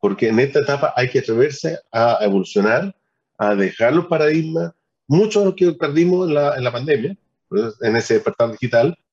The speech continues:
el paradigma de la gente trabajando en oficinas, sentada bajo la mirada de la jefatura, que es la mirada antigua, a, o modelos de, de organizaciones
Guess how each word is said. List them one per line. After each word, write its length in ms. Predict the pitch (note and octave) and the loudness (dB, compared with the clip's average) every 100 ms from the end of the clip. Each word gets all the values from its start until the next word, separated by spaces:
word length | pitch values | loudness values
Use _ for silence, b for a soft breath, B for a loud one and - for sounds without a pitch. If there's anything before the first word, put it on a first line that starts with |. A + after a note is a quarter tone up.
| - | -4
el 120 | F#2+ | -2
paradigma 480 | G2+ G2 G#2+ B2 A#2+ | 2 2 2 2 2
de 140 | A2+ | 2
la 80 | G2 | 2
gente 400 | F#2 A#2 B2 - | -2 -2 -2 -6
trabajando 540 | - G#2 - A2+ A2+ A#2 | -8 -10 -2 0 2 2
en 60 | |
oficinas, 580 | F#2+ - - B2 B2+ G#2+ | 0 -4 -4 0 0 0
sentada 420 | F#2 E3 A#2+ B2 | -4 0 2 4
bajo 240 | A#2+ - - | 2 0 0
la 100 | F#3+ | 2
mirada 440 | G2+ A2 C3+ D3+ | 4 4 2 2
de 80 | C#3+ C#3 | 2 2
la 120 | C3+ | 0
jefatura, 480 | - C3 B2+ E3+ G3+ | -4 -6 0 2 2
que 140 | - | 0
es 40 | F#3 | -2
la 60 | |
mirada 240 | F3+ G3 G3+ | 0 0 -2
antigua, 500 | F#3 G#3 D3+ G#2 D#3+ _ _ _ _ - | 0 0 2 0 -4 _ _ _ _ -2
a, 160 | A2 A#2 | 0 2
o 200 | A#2+ G#2+ | 0 0
modelos 380 | A2+ A#2+ C#3 | 2 2 2
de, 60 | A#2+ A#2 A2 G2 F2+ | 4 2 2 -2 -6
de 80 | |
organizaciones 840 | G2 F#2+ - F#3+ C#3 C3+ C#3 C#3 | -6 -6 -8 -4 0 2 2 0